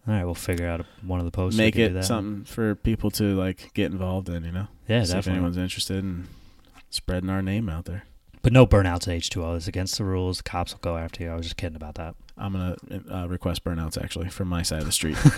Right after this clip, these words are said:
Speaker 1: <laughs>
Speaker 2: I'll be on the opposite side. I'll be the bad devil on the other side. Be like, "Do a burnout. Send it." All the shit everyone yells.
Speaker 1: <laughs>
Speaker 2: Borrow people's banana suits.
Speaker 1: Instigators.
Speaker 2: Yeah, that's why we're there.
Speaker 1: Son of a bitches.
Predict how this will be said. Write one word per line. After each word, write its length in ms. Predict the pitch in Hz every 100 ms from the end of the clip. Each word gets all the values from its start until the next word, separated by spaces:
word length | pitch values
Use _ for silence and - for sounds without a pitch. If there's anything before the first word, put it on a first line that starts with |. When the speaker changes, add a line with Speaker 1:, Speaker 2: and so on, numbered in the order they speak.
| 160
Speaker 1:
<laughs> 300 | 190 - -
Speaker 2:
I'll 120 | 101
be 80 | 101
on 100 | 92
the 60 |
opposite 280 | 92 92 101
side. 200 | - 98
I'll 80 | 101
be 120 | 117
the 120 | 98
bad 300 | 87 104 95
devil 260 | 90 87 85 -
on 100 | 117
the 60 | 98
other 100 | 101
side. 320 | - 107 101 - - -
Be 80 | -
like, 100 | 139
"Do 120 | 185
a 80 | 190
burnout. 720 | 175 190 202 208 208 202 -
Send 260 | - 185 196
it." 400 | 214 214 208 - -
All 140 | 117
the 80 | 117
shit 180 | - 110
everyone 280 | 104 107 101
yells. 420 | 101 117 117 113 143 101 - - -
Speaker 1:
<laughs> 420 | - - - -
Speaker 2:
Borrow 200 | 98 92
people's 260 | 98 - 87
banana 340 | 95 104 101
suits. 420 | - 101 95 -
Speaker 1:
Instigators. 680 | 113 92 104 90 90 85 - -
Speaker 2:
Yeah, 260 | - - - - - -
that's 160 | -
why 120 | - 95
we're 120 | 92
there. 160 | 82
Speaker 1:
Son 240 | 82 - 90
of 80 | 87
a 120 | 85
bitches. 360 | 82 - -